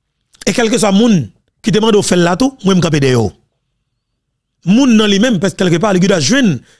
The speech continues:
avantage personnel, li. Mais pour le pays, ya, ou rend nous un gros service. Et nous remercions. Nous remercions et vous méritez honorer. Et moi, publiquement,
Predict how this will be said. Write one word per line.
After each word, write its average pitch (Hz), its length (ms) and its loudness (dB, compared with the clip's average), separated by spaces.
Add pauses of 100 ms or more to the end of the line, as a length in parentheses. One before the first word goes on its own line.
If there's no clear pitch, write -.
(100)
avantage 185 300 -2
personnel, 185 480 0
li. 139 220 -2
Mais 202 100 -2
pour 226 100 0
le 175 60 0
pays, 220 260 0
ya, 127 120 -4 (600)
ou 214 140 2
rend 208 80 0
nous 202 280 2 (240)
un 180 100 0
gros 151 180 2
service. 127 520 -2 (520)
Et 202 60 -2
nous 202 140 2
remercions. 156 640 0 (840)
Nous 214 180 2
remercions 202 500 0
et - 60 -2
vous 208 80 2
méritez 202 520 0
honorer. 170 480 0 (520)
Et 185 60 0
moi, 208 140 2
publiquement, 214 580 0